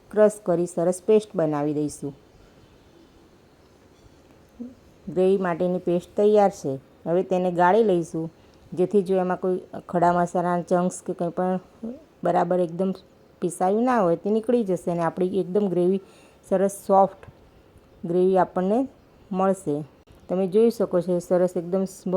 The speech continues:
સોફ્ટ મખમલી ગ્રેવી તૈયાર છે. હવે એક પેનમાં બે ચમચી જેટલું તેલ, એક મોટી ચમચી બટર, એમાં એક આખું લાલ મરચું અને એક તજપત્તો નાખી આપણે જે ગ્રેવી બનાવી તે ઉમેરી દઈશું.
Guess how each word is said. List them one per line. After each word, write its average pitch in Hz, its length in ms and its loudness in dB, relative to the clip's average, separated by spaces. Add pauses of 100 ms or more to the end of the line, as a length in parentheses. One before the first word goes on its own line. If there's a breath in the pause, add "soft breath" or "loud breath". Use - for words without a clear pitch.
સોફ્ટ 185 380 0
મખમલી 180 500 -2
ગ્રેવી 170 460 0
તૈયાર 220 420 2
છે. 151 220 -8 (640 soft breath)
હવે 175 140 -4 (120)
એક 247 220 2
પેનમાં 165 580 0
બે 190 200 -2
ચમચી 175 340 -2
જેટલું 180 300 0
તેલ, 214 280 6 (320)
એક 196 260 -2
મોટી 175 320 -2
ચમચી 160 320 -4
બટર, 175 460 2 (680 soft breath)
એમાં 185 280 -6
એક 185 180 -4
આખું 175 320 0
લાલ 175 180 4
મરચું 180 540 0
અને 190 180 -2
એક 202 120 -8
તજપત્તો 180 600 0 (580)
નાખી 196 460 -2
આપણે 180 280 0
જે 185 140 0
ગ્રેવી 170 340 0
બનાવી 202 420 0
તે 220 180 4
ઉમેરી 160 440 2
દઈશું. 151 400 -4